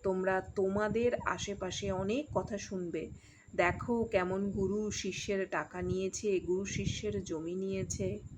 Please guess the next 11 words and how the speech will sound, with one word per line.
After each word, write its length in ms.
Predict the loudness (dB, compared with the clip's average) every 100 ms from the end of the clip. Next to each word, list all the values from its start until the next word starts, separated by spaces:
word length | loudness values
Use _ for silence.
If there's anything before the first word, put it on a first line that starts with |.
| -12 -12 -14 -14 -16 -12 -10 -10 -12 -18 -16 -16 -12 -8
আহ, 380 | -4 -4 -6 -8 -10 -10 -8 -6
এতটাই 460 | -4 -4 -2 -2
বললাম, 520 | -2 -2 -2 -2 -4 -6 -16 -20 -8
এই 120 | -4 -2
কারণে 360 | 0 0 0
বললাম, 400 | 2 2 2 2
গলার 240 | 2 4 2
অবস্থাটা 440 | 0 -2 -4 -6
তো 120 | -4
সেরম 300 | -4 -4 -2
নয়, 340 | -2 -2 -2